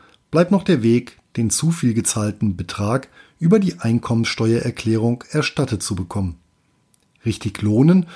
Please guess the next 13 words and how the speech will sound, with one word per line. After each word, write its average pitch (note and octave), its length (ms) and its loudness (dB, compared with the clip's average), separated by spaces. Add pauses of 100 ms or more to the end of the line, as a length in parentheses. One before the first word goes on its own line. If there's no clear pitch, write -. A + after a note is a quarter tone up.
(340)
dürfte E3 260 2
sich E3 180 2
dieses C3 320 -2
Vorgehen A#2+ 480 0
ohnehin G#2+ 560 2
nur G#2 200 4
für G#2+ 180 -4
Investoren, A#2 760 0 (400)
die F#3 120 0
einen F3 260 4
nennenswerten A#2+ 760 0
fünfstelligen G#2+ 680 -2
Betrag G#2+ 500 -6